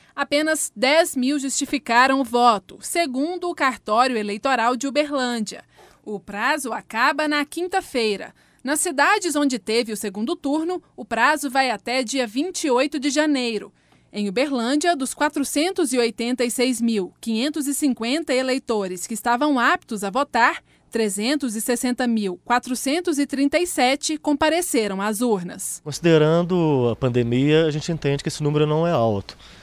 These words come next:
Speaker 2: A média é mais ou menos uns vinte por cento do eleitorado, eh, de abstenção. E considerando que nessas eleições de dois mil e vinte a abstenção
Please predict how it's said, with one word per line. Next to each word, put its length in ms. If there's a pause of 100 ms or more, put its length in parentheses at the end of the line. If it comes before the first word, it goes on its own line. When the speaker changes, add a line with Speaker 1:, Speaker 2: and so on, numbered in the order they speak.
(140)
Speaker 2:
A 140
média 400
é 20
mais 220
ou 80
menos 320
uns 160
vinte 220
por 160
cento 420
do 80
eleitorado, 880
eh, 300
de 100
abstenção. 680 (640)
E 680
considerando 420
que 60
nessas 220
eleições 300
de 20
dois 160
mil 100
e 60
vinte 440
a 520
abstenção 680